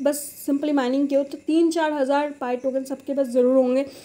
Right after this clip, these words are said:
और अभी पाई का एक एक पाई टोकन्स की value मैं मान के चलती हूँ थर्टी रुपीज़ अगर हो, तो समझ लो अगर आपके पास एक हज़ार पाई token भी होगा ना, तीस हज़ार कमा लो। अगर दो हज़ार हो, साठ हज़ार, तीन हज़ार होगा, नब्बे हज़ार। तो लाखों rupees कमाने,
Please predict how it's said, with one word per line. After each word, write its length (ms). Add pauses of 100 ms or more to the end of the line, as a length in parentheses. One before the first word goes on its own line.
(380)
और 160
अभी 360
पाई 240
का 380
एक 160
एक 200
पाई 140
टोकन्स 340
की 120
value 280
मैं 200
मान 260
के 120
चलती 340
हूँ 260 (260)
थर्टी 260
रुपीज़ 320
अगर 160
हो, 240 (320)
तो 60
समझ 340
लो 100
अगर 340
आपके 240
पास 180
एक 260
हज़ार 180
पाई 220
token 280
भी 80
होगा 240
ना, 140
तीस 300
हज़ार 200
कमा 280
लो। 120
अगर 120 (360)
दो 160
हज़ार 200
हो, 80
साठ 300
हज़ार, 320
तीन 240
हज़ार 240
होगा, 220
नब्बे 360
हज़ार। 380
तो 80
लाखों 300
rupees 260
कमाने, 300